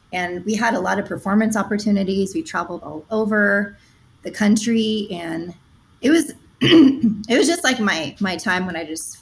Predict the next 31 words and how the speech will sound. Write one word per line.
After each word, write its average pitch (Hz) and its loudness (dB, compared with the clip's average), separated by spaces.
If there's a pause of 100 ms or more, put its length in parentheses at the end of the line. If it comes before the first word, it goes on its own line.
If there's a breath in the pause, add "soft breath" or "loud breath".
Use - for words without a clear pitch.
(100)
focused 180 -6
and 139 -10
just, - -12 (380)
you 180 -12
know, - -16 (220)
just - -12 (260)
practiced - -4
and - -10 (440)
played 175 -8
Beethoven 208 -2
and - -10
Chopin 214 -6
and 170 -8
Debussy 202 -2
and 151 -8
just, - -12 (640 soft breath)
I, 196 0
I 185 -2
was 208 -2
a 214 -4
classically 226 0
trained 185 -6
pianist, 165 -6
so 185 -6
I 175 -4
did 180 -8
a 175 -6
lot 180 -6
of, - -10 (100)
you 185 -8
know, - -8